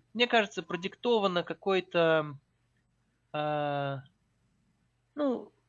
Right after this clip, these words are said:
каким-то вот перфекционизмом сознания, потому что ему хочется вот все разложить по полочкам так, чтобы не осталось того, что оно не понимает.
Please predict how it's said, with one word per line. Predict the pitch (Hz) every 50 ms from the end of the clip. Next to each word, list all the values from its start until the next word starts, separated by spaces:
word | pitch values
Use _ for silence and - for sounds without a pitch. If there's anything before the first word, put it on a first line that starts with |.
| _ _ - 262 214 196
каким-то | - 185 - 226 208 185 180
вот | 170 - -
перфекционизмом | - - - 196 - - - 196 196 202 226 240 214 170 165 160 156 139
сознания, | - 160 165 165 185 220 240 220 180 147 120
потому | 123 131 151 156 160
что | - - 165
ему | 160 165 160
хочется | - 190 180 - - - - 139
вот | 123 120 -
все | - - 165 151
разложить | 143 151 156 160 160 160
по | - 170
полочкам | 170 240 262 262 220 - - 151 131 120
так, | 151 -
чтобы | - - 147 143
не | 143
осталось | 143 139 - - 180 180 156 139 139
того, | - 147 165 170
что | - - 135
оно | 139 139
не | 147 139
понимает. | - 151 156 151 139 117 - -